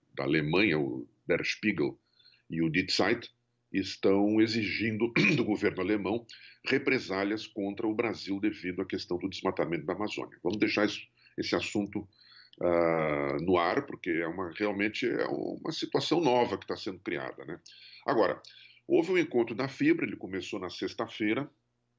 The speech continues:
é o segundo encontro internacional. Ah, o primeiro foi realizado em Amsterdã, <clears throat> em janeiro de dois mil e dezessete, e agora houve o segundo encontro. O avanço, o progresso da fibra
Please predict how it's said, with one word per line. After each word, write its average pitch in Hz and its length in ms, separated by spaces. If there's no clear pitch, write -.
é - 80
o 101 60
segundo 110 520
encontro 95 440
internacional. 104 880
Ah, 90 440
o 80 60
primeiro 101 300
foi 95 160
realizado 87 400
em 82 60
Amsterdã, 95 720
<clears throat> - 300
em 151 120
janeiro 107 500
de 92 120
dois 85 300
mil 92 200
e 82 160
dezessete, 95 800
e 107 100
agora 101 280
houve 104 160
o 110 40
segundo 104 440
encontro. - 420
O 151 720
avanço, 123 640
o - 360
progresso 107 440
da 76 140
fibra 95 420